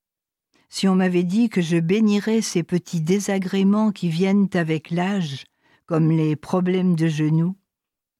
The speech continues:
oui, tu as raison, qu'ils soient bénis nos genoux tout branlants. C'était merveilleux d'aller se promener sur la descente d'Andrisk,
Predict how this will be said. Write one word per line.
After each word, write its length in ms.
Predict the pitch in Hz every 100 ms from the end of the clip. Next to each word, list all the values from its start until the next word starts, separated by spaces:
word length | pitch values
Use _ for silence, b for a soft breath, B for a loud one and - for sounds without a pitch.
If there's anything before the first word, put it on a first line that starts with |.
| _ _ -
oui, 220 | 190 202
tu 160 | -
as 60 | 160
raison, 420 | 151 170 156 147 - _ _ _ _ -
qu'ils 180 | 214
soient 320 | 190 - 196 180
bénis 680 | 170 202 247 220 214 208
nos 220 | 185 156
genoux 460 | 156 156 165 165 165
tout 200 | 147 160
branlants. 600 | 151 156 156 151 147 147 _ _ _ _ _ _ _ _ _ _ _ _
C'était 320 | - 175 180
merveilleux 880 | 175 175 175 165 165 170 165 185 180
d'aller 260 | 156 143 151
se 160 | -
promener 680 | 143 - 185 170 170 175 180
sur 260 | - 156 151
la 120 | 156
descente 840 | 147 165 - - 175 165 160 -
d'Andrisk, 1000 | 147 147 151 160 143 160 160 - - -